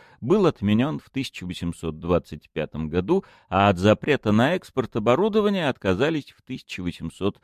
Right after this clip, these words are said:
сорок втором году. Вместо них патентный закон стал важнейшим инструментом, управляющим потоком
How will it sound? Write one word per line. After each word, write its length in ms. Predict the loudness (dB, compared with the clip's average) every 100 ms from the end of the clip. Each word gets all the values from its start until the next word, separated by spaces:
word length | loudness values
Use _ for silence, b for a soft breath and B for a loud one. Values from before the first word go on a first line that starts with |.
| _
сорок 420 | _ -2 0 0 -4
втором 600 | -6 -2 0 2 2 -2
году. 460 | -8 -10 -10 -10 -12 _ _ _ _ _
Вместо 480 | 0 4 4 4 2
них 320 | 2 0 -2
патентный 600 | -2 0 0 -4 -4 -4
закон 540 | -2 -2 2 4 4 0
стал 360 | -2 2 2
важнейшим 880 | 2 0 0 0 0 0 -2 -6 -8
инструментом, 880 | -8 -12 -10 -4 -2 -2 -2 -2 -4 b b
управляющим 960 | -10 -4 0 2 4 4 4 0 -6 -8
потоком 720 | -6 -8 -6 -6 -4 -6 -6